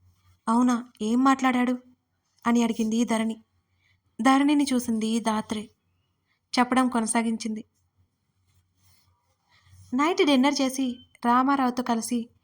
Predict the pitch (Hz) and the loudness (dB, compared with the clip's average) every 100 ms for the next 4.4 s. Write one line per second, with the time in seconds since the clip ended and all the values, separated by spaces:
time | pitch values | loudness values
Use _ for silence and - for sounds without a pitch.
0 | _ - 220 247 254 269 269 247 226 233 | _ -10 0 2 4 2 2 0 -2 -4
1 | - 220 220 214 214 214 208 _ _ _ | -4 -4 -4 -6 -6 -8 -12 _ _ _
2 | _ _ _ 269 277 294 294 262 247 240 | _ _ _ 2 2 2 0 0 2 0
3 | 247 247 240 214 208 233 233 226 214 208 | 0 0 0 -2 -2 -2 -2 -2 -2 -4
4 | 220 226 220 233 | -4 -6 -6 -8